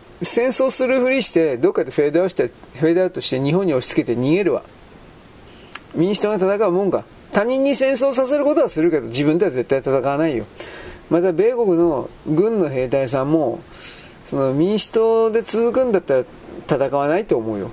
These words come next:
俺は。うん、あとは、あの、特に今回の場合、海軍になるけど、海軍の中の四割ぐらい、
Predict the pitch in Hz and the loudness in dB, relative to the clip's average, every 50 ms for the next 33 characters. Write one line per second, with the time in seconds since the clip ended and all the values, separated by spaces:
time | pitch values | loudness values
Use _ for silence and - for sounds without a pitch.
0 | - - 117 120 120 120 113 113 113 - - - - - - - - - - - | -10 -6 -2 0 0 2 0 0 -2 -4 -10 -20 -20 -20 -20 -20 -20 -20 -20 -20
1 | - - - - - - - - - - 139 135 120 110 - 170 175 160 139 123 | -20 -20 -20 -20 -20 -20 -20 -16 -8 -6 -4 -2 -2 0 -2 0 0 0 0 0
2 | 123 127 123 127 123 120 120 - - - - - - - - - 190 196 175 156 | -2 -2 -2 -2 -2 -2 -4 -6 -10 -16 -20 -20 -20 -10 0 2 4 4 4 4
3 | - 180 185 165 156 135 123 120 120 - 190 202 196 175 151 135 123 117 117 117 | 0 0 0 2 0 0 0 -2 -2 0 0 0 2 2 0 0 0 0 0 0
4 | 123 123 117 - 120 113 113 110 - 196 202 202 185 170 143 135 127 131 131 123 | 0 0 0 0 0 0 0 0 0 0 0 2 2 0 0 0 -2 -2 0 0
5 | 123 117 117 113 113 120 147 196 247 262 226 175 147 117 113 107 120 | 0 0 0 0 2 2 2 2 2 0 0 0 0 2 2 0 0